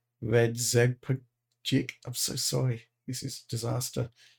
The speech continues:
Um, anyway, the question, actually had two questions. The first one was, uh, our reactions to Forza Motorsport, and I think we've done that across this video and also in Alex's excellent standalone content.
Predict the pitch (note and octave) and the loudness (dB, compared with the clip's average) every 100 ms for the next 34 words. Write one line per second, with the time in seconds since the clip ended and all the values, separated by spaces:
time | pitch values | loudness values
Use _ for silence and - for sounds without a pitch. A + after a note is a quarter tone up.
0 | _ _ _ _ _ _ _ _ _ _ | _ _ _ _ _ _ _ _ _ _
1 | - - B2+ B2+ C#3+ D#3+ C#3 A2+ A#2+ D#3 | -2 8 10 12 10 8 8 8 8 8
2 | D3 - G2+ E3+ F3+ E3+ C#3+ C3 - D3+ | 8 6 2 2 2 4 6 6 6 4
3 | B2 A2 - A2 - A2+ D3+ C3+ - A2 | 6 4 4 0 -2 2 4 6 4 2
4 | G#2+ G#2+ G#2 G2+ G2+ G2+ G#2 - A2 - | 4 2 0 2 2 2 -2 -2 -4 0
5 | G#2+ G#2 G2+ - G#2 - - A2 G#2 - | 0 0 2 2 2 0 -2 -2 -2 -2
6 | A2 G2+ - G2 G#2+ G#2 - - G2 - | -2 0 0 2 2 0 -2 -4 -4 -4
7 | G2+ G2 - - F#2+ - - G#2 G#2 A2 | -4 -4 -6 -6 -8 -6 -4 -2 -2 -4
8 | - - - A2+ - - A#2+ - - A#2+ | -6 -10 -8 -4 -4 -2 -4 -4 -2 0
9 | A2 G#2 - - A#2 A2+ G#2+ - A#2+ A#2+ | 2 2 0 -2 0 2 0 -2 -8 -4
10 | - G#2+ G#2 G#2+ A2+ - A2 - A#2+ - | -2 0 0 0 -2 -4 -6 -4 -6 -6
11 | - A#2 - A#2+ B2+ - - - C#3+ C#3+ | -6 -6 -4 -4 -4 -6 -6 -2 0 2
12 | G2+ G#2 F#2 F2+ - B2+ | 0 -2 -4 -4 -6 -8